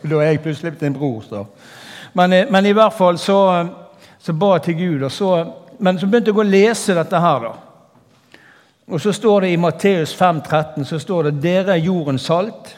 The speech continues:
Hvis saltet mister sin kraft, eh, hvordan skal det da bli gjort til, eh, til, eh, salt igjen? Det duger bare ikke lenger til noen ting.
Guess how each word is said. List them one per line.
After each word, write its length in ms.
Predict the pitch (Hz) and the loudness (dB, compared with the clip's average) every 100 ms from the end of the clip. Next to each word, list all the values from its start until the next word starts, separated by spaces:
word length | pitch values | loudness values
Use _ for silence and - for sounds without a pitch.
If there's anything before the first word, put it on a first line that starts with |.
| - _ _ _ _ _ _ - - | -20 _ _ _ _ _ _ -12 -8
Hvis 180 | 143 - | -6 0
saltet 360 | 165 156 156 | 0 0 -4
mister 300 | 147 131 143 | -4 -4 -8
sin 200 | - 117 | -10 -8
kraft, 500 | - 165 170 - - - - - - - - | -4 -4 -4 -14 -20 -20 -20 -20 -20 -18 -6
eh, 160 | 131 | -4
hvordan 480 | 131 175 175 147 135 | -2 0 0 -2 -6
skal 200 | - 147 | -6 -4
det 140 | 139 143 | -4 0
da 180 | 165 143 | 0 2
bli 180 | 139 | -2
gjort 240 | 143 127 - | -4 -6 -6
til, 300 | 131 123 120 | -4 -2 -2
eh, 320 | 117 110 117 120 - _ | -2 -4 -6 -12 -18 _
til, 280 | 131 113 113 | -6 -6 -6
eh, 320 | 110 110 107 107 101 117 - | -6 -6 -6 -8 -10 -14 -12
salt 420 | - 151 139 - | -2 -2 -2 -4
igjen? 320 | 131 110 98 143 143 | -4 -4 -8 -10 -6
Det 160 | 139 | -4
duger 320 | 156 165 175 | -4 -2 -2
bare 340 | 147 147 151 151 | 0 -2 -2 -6
ikke 180 | 151 151 | -4 -2
lenger 240 | 156 127 | 0 -2
til 120 | 131 | -4
noen 180 | 131 135 | -4 -4
ting. 260 | 160 196 | -4 -4